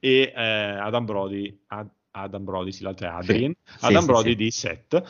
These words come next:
Speaker 1: Per quanto riguarda gli ultimi anni, senza dubbio, Jack Steller, e qua.
Speaker 2: Comprensibilissimo,
Speaker 1: Come,
Speaker 2: comprensibilissimo.
Speaker 1: come, e comunque anche Tara di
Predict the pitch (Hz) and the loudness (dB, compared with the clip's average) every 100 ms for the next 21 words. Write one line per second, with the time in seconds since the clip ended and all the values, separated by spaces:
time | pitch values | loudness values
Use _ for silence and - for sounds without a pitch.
0 | - - 143 196 214 143 160 208 370 185 | -12 -2 0 4 6 6 6 0 0 0
1 | 117 117 185 220 143 110 107 107 180 - | 0 -2 -2 0 0 0 0 2 2 0
2 | - 98 82 85 95 - - 131 - 85 | -6 -6 -6 -8 -10 -10 -12 -12 -10 -14
3 | - _ - 107 85 78 78 71 65 62 | -14 _ -2 0 2 2 2 2 0 0
4 | - 82 - - 87 104 85 82 87 87 | 0 -2 -6 -4 0 2 2 0 2 4
5 | 90 90 90 190 190 - 247 254 294 202 | 6 6 4 4 4 4 2 2 2 4
6 | 151 151 185 151 120 131 101 90 90 90 | 4 4 -2 -2 -2 -2 -2 -4 -6 -6
7 | 92 110 95 92 92 | -8 -16 -12 -12 -14